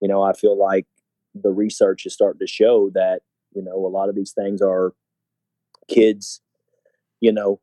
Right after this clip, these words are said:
they're, you're not playing outside these days. You're not climbing trees. You're not jumping and landing off, off things. It's just a different world. It's, it's, it's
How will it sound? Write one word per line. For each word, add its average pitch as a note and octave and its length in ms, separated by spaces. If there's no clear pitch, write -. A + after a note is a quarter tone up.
they're, A2 140
you're G#2+ 180
not A#2+ 220
playing B2 320
outside A#2 600
these F#2+ 160
days. F2+ 380
You're G2+ 100
not A2 280
climbing A#2+ 480
trees. A#2+ 560
You're G#2 100
not A#2 160
jumping B2 400
and G#2+ 120
landing A2+ 420
off, G2+ 220
off G2+ 200
things. F#2 520
It's G2 140
just - 200
a G2 40
different F2 340
world. G2+ 340
It's, - 180
it's, - 240
it's - 340